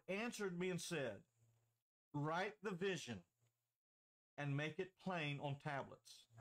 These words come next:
that he may run who reads it. For the vision is yet for an appointed time, but at the end it will speak, and it will not lie.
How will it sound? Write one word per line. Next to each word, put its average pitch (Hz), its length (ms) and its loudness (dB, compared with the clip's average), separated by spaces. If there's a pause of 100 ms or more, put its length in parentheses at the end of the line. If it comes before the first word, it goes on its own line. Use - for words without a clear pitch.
(1000)
that 139 160 0
he 175 160 0
may 160 180 0
run 175 540 0
who 196 160 4
reads 170 320 0
it. - 100 -18 (1500)
For 190 140 2
the 165 100 2
vision 170 520 0
is 147 200 -2
yet 226 200 0
for 185 120 0
an 160 80 2
appointed 190 440 0
time, 175 460 0
but 170 180 0
at 185 240 0
the 185 300 2
end 233 380 -2 (120)
it 196 360 2
will 165 340 2
speak, - 500 -2 (640)
and 139 180 4
it 160 120 2
will 135 160 2
not 139 280 0
lie. 117 340 0